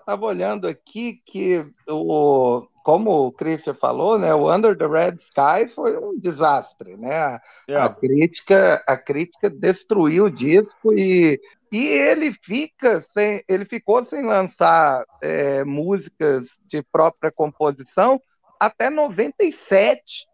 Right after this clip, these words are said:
Speaker 1: Então ele tomou, tipo, tomou uma porrada, provavelmente. É, que ele deve ter tido um impacto muito forte nele,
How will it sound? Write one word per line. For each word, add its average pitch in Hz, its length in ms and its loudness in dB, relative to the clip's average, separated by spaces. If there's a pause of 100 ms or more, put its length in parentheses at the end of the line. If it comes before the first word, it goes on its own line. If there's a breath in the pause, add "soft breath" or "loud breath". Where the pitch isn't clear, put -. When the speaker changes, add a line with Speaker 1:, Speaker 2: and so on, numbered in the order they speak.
(460)
Speaker 1:
Então 269 260 2
ele - 140 -4 (100)
tomou, 233 600 2
tipo, - 560 -8
tomou 254 280 -4
uma 508 360 -2 (320)
porrada, 269 640 2
provavelmente. 127 960 -6
É, 165 340 -6
que 202 80 0
ele 208 100 -6
deve 233 180 2
ter 214 160 -6
tido 214 280 -14
um 240 60 -6
impacto 247 880 -2
muito 165 420 -10
forte 151 520 0
nele, 135 360 -4